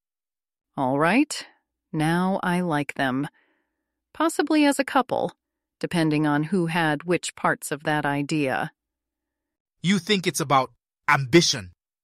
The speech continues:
Speaker 2: setting herself a price that he alone in the world could possibly obtain. If he makes a great deal of progress in his aim of selling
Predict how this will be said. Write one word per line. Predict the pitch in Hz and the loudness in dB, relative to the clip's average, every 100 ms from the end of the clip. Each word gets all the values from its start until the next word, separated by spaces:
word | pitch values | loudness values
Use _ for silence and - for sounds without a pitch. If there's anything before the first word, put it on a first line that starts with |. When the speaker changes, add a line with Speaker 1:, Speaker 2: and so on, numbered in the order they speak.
| _ _ _ _ | _ _ _ _
Speaker 2:
setting | - 175 180 165 | -2 0 0 -2
herself | 147 170 151 | -2 0 0
a | 131 | -2
price | - 156 147 | -2 -2 0
that | 123 - | -6 -6
he | 175 | -2
alone | 160 143 156 143 | -2 2 2 0
in | 127 | -6
the | 117 | -6
world | 127 139 120 | -4 -6 -6
could | 127 - | -12 -8
possibly | 139 135 123 123 | -8 -6 -10 -12
obtain. | 113 - 139 131 98 _ _ _ _ _ | -10 -8 -6 -8 -12 _ _ _ _ _
If | 151 | -2
he | 190 | 0
makes | 180 170 - | 2 0 -2
a | |
great | 131 143 165 | -6 0 0
deal | 139 151 127 | 0 -4 -4
of | 113 | -4
progress | - 175 139 110 - | 2 2 2 -6 -8
in | 131 | -8
his | 120 - | -10 -6
aim | 147 143 | -4 -4
of | 113 | -8
selling | - 143 123 | -4 -2 -2